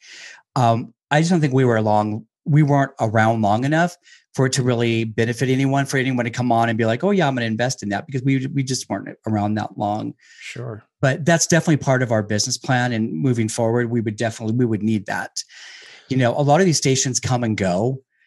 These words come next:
Speaker 2: Yeah.
Speaker 1: I've seen 'em, you know, um, and it's, it's sad, you know, um, because it's, it's expensive. It's,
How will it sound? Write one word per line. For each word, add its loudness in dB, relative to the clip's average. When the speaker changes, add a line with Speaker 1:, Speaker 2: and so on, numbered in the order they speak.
Speaker 2:
Yeah. -6
Speaker 1:
I've 2
seen 0
'em, 0
you 2
know, 0
um, 0
and 4
it's, 0
it's 0
sad, 0
you 0
know, 0
um, 0
because 4
it's, -2
it's -2
expensive. -2
It's, -4